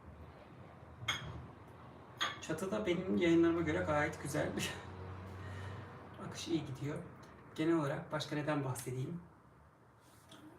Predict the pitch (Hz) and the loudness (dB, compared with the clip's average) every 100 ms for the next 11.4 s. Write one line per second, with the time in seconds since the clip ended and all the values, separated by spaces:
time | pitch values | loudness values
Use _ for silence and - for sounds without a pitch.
0 | - - - - - - - - - - | -14 -14 -12 -10 -10 -12 -12 -10 -10 -12
1 | - - - 156 165 - - 139 180 185 | -16 -6 -2 0 -2 -4 2 8 8 8
2 | 196 - 170 151 - - 139 147 160 151 | 6 2 4 4 0 0 4 8 8 8
3 | 147 170 - - - - - - 131 143 | 6 2 0 -8 -12 -16 -10 2 4 6
4 | 143 - 135 135 135 131 127 127 - 127 | 6 4 0 4 4 4 2 0 -2 0
5 | 131 - 135 127 127 165 180 - - - | 0 0 4 6 6 4 0 -10 -16 -16
6 | - - - - - - - - - - | -16 -18 -20 -20 -20 -20 -18 -18 -4 6
7 | 139 151 156 - 175 180 156 143 139 147 | 8 10 8 8 8 8 6 4 4 2
8 | 143 147 151 160 151 165 185 196 - - | 4 4 4 4 4 2 0 -4 -12 -16
9 | - - - - - - - - - - | -16 -16 -16 -16 -16 -16 -16 -14 -14 -14
10 | - - - - - 147 160 - - 139 | -14 -12 -12 -10 0 2 4 2 2 4
11 | 135 143 202 | 6 6 4